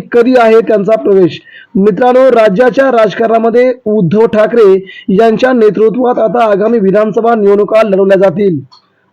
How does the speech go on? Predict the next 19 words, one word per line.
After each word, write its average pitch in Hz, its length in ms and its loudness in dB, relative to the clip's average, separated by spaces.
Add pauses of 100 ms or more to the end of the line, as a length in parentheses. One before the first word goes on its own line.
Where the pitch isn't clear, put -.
आणि 220 160 0
आता 208 300 -2
मात्र 208 460 0 (380)
राज्यात 214 640 0 (320)
सरकार 247 560 0 (420)
बदलेल, 208 640 2 (420)
त्याच 254 320 0
वेळी 240 240 0
केंद्रात 233 480 0
देखील 233 380 -2
सरकार 214 380 0
बदलेल, 202 420 2 (300)
अशी 233 320 -2
सूत्रांनी 214 680 -2
माहिती 190 480 0
दिली 190 220 2
आहे. 185 340 2 (360)
याच 214 360 0
वेळी 208 280 0